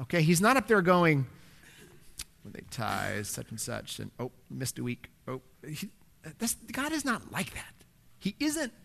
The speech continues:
God is not a, a, a, a cosmic bean counter. In the Bible, think of, if I say, "Think of a hero of the Bible." I don't know who pops up. Jesus, okay. Jesus is always kind of cheating, right? But, um,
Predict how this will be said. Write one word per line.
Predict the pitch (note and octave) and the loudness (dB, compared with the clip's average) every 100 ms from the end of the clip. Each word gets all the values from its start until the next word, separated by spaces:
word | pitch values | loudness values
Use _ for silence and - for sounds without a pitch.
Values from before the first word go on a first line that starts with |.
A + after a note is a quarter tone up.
| - - | -20 -8
God | - C#4+ | 0 4
is | D4 A3 | 4 6
not | A3+ A#3 A3 | 6 6 6
a, | F#3 G#3 | 4 6
a, | E3 C#3+ - | 4 4 0
a, | D#3+ - | 0 0
a | E3 | -2
cosmic | - G3+ A3 A3+ C#3 A#2+ - F3+ A2 | 0 2 4 4 4 2 0 -6 6
bean | F#3+ A3+ | 8 8
counter. | C#3 G#2+ G2+ G#2+ - - - - - - - - _ - - - | 6 0 -6 -12 -18 -20 -20 -20 -20 -20 -20 -20 _ -16 -16 -2
In | C#4+ F4 | 4 6
the | E4+ | 6
Bible, | G3 D3+ C3 E3 | 6 6 6 2
think | D#3+ F4+ E4 | 4 4 6
of, | F#3+ - - | 4 0 -4
if | F#3 C#4+ | 2 6
I | D#4+ | 8
say, | - C4 A#3 G#3 | 8 8 8 8
"Think | - C4 | 6 4
of | A3+ | 4
a | G3 | 6
hero | F3 G3+ G3 F3+ | 8 8 10 8
of | D#3 | 8
the | |
Bible." | C3+ B2+ A2+ G2+ - _ _ _ - - _ _ _ _ - - - _ - | 4 4 4 -2 -16 _ _ _ -20 -20 _ _ _ _ -20 -20 -20 _ 2
I | |
don't | A3+ | 8
know | F#3+ | 8
who | |
pops | F3+ C3 - | 8 4 0
up. | A2+ - - - C#3+ C3+ | -6 -10 -20 -16 -8 0
Jesus, | D#3+ E3 E3 - | 2 4 0 -6
okay. | C3+ B2+ A#2+ - | -4 -4 -4 -4
Jesus | D3 E3 C#3 | 4 4 4
is | |
always | B2+ A#2 | 2 0
kind | C3 | -4
of | G2+ | -2
cheating, | C3 A2 G#2 | 0 0 0
right? | A#2 - | -2 0
But, | B2+ - - - - | -2 -4 -14 0 8
um, | F3 D3+ | 10 8